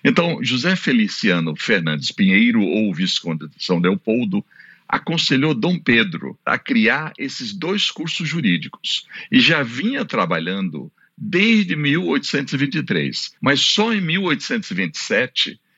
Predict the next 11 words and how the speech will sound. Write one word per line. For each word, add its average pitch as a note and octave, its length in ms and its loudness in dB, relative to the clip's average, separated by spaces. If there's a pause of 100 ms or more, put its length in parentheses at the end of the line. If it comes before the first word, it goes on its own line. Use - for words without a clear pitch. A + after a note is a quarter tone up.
(160)
é B3 120 2
que - 340 4
a G#2+ 120 2
ideia, G2+ 920 0
é F#2 100 -2
que - 140 -2
a F#2 80 2
proposta G2+ 640 -2
dele A#2 400 2
ganhou B2 320 0
corpo C3 480 -2